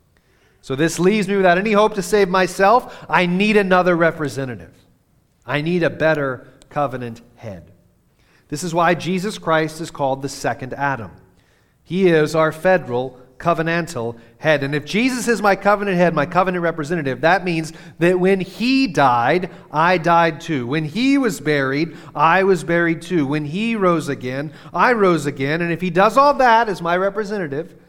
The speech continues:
then that is just. It is justice because we are covenantally connected.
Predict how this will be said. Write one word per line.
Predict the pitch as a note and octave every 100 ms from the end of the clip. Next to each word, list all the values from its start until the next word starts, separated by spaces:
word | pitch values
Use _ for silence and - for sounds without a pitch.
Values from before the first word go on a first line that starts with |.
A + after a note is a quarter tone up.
| _ _ _ _ _
then | - C#3
that | B2+
is | C#3+ D#3 - - _ _ _
just. | A3+ G3 - - - _ C#3
It |
is | C3+
justice | - F#3 - G#2 -
because | C3 D3 C3+
we | C#3+
are | C3
covenantally | B2+ D3 C#3 C3+ B2+ B2 B2+
connected. | B2 C#3 C3+ -